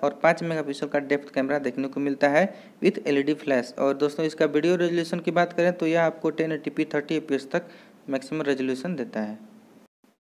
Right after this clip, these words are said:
और दोस्तों, बात करें अगर selfie camera की, तो इसमें आपको सोलह megapixel का selfie camera देखने को मिलता है जो कि एक wide angle camera है। दोस्तों, बात करें अगर performance की, तो यह device फ़िलहाल Android ten और One यू आई टू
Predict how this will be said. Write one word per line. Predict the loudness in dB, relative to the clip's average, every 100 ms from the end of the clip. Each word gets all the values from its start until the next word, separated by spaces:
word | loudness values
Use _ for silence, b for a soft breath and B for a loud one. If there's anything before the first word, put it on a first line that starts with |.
| _ -20 _ _
और | 2 2
दोस्तों, | 2 4
बात | 2 4
करें | 4 4 2 -2
अगर | 0 2 2
selfie | 0 0 0
camera | 2 2 2
की, | 0
तो | -2
इसमें | 0 0
आपको | 0 -2
सोलह | -2 2 4
megapixel | 4 2 2 -2 -2
का | 0 0
selfie | 0 -2 -2
camera | -2 0 0
देखने | 0 -2 -4
को | -4
मिलता | -6 0 2
है | 2
जो | 0 -2
कि | -2 -2 -4
एक | -4 2
wide | 2 2
angle | 0 -4
camera | -4 -4 -2 -4
है। | -6 -16 -20 _ _ _ -20 -20 -8
दोस्तों, | -4 -2 0
बात | 2 2
करें | 2 2
अगर | 2 2
performance | -2 0 -2 0 -2 0
की, | 0
तो | 2
यह | 4 6 4
device | 4 4 4 0
फ़िलहाल | 0 6 6 4 B B B -6
Android | -4 4 6 6 4
ten | 2 2 0 -10 -20 -8 0
और | 2 4 4
One | 4 4
यू | 2
आई | 4 2
टू | 0 -4